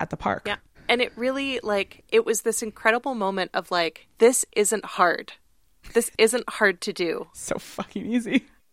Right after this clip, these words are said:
Speaker 2: Yeah, I, I, I just, like, I was so,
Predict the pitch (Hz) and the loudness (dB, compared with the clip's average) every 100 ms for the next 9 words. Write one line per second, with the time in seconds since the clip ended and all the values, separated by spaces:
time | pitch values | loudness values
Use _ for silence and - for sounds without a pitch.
0 | _ 214 202 180 - - 220 214 - 214 | _ 2 4 4 4 4 4 4 0 2
1 | 214 190 _ - 214 214 247 254 - 220 | 0 -2 _ 0 0 2 0 -2 -2 0
2 | 196 - 202 196 196 - 240 240 247 247 | 0 0 0 0 -2 -2 0 0 2 0
3 | 247 240 | 0 -4